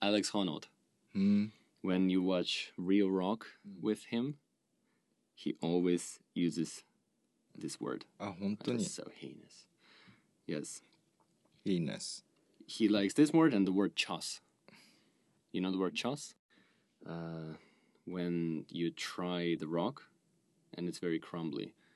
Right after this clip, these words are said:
Speaker 2: Mm.
Speaker 1: Feels like it will break or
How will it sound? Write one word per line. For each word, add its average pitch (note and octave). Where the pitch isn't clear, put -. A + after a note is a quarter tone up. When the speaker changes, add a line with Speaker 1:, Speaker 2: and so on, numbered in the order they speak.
Speaker 2:
Mm. E2+
Speaker 1:
Feels G2
like E2+
it -
will -
break F2
or -